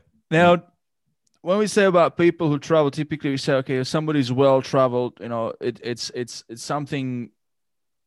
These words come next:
Speaker 1: that can open up your, your mind a little bit more." So when you bring it back to your own world, you know, you're a,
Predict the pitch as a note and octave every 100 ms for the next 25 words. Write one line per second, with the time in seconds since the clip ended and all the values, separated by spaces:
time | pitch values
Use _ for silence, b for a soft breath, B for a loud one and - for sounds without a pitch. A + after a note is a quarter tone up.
0 | - C3+ D#3 D3 D#3+ E3 D3 B2+ - _
1 | - C3 B2+ B2 C3 - _ _ - C3
2 | B2 C#3+ D3+ D3 B2+ B2 A#2+ A2+ - A#2
3 | A2+ - A#2 A#2+ A2+ B2+ B2 A2+ B2 A#2+
4 | A#2 B2 A2+ A2+ A2 B2 B2 A#2 A2 _
5 | A2+ A2+ A2+ C3+ - A#2+ C3 C3 B2+ A#2+